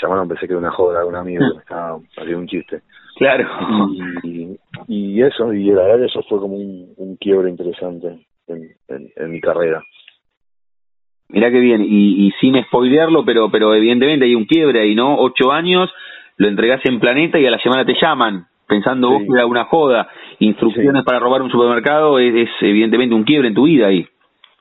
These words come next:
Speaker 1: Y puede ser, sí, sí, sí. Sí, tantos supermercados robados.
Speaker 2: <laughs> Así que, y bueno, y, y, y ese también lo encontramos en, en las librerías, sí.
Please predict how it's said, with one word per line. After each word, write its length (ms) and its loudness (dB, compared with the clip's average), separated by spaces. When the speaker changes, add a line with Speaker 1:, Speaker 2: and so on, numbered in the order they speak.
Speaker 1:
Y 180 2
puede 260 2
ser, 320 -2
sí, 180 -8
sí, 100 -10
sí. 160 -16
Sí, 120 -6
tantos 320 -4
supermercados 520 -2
robados. 440 0
Speaker 2:
<laughs> 100 -6
Así 260 -2
que, 80 2
y 80 4
bueno, 200 4
y, 100 0
y, 360 4
y 40 4
ese 140 0
también 220 0
lo 60 2
encontramos 460 -2
en, 400 2
en 120 2
las 100 0
librerías, 400 2
sí. 240 -2